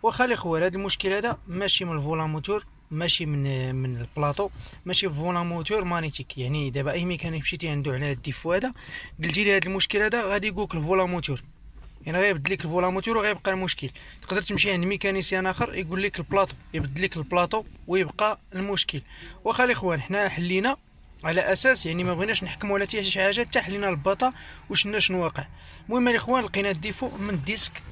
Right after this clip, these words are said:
كيف ما كتشوفوا ها هو الديسك، هو هذا الديسك ديالها الاخوان.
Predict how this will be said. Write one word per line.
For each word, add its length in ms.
كيف 100
ما 120
كتشوفوا 460
ها 40
هو 160
الديسك، 460
هو 200
هذا 120
الديسك 320
ديالها 220
الاخوان. 360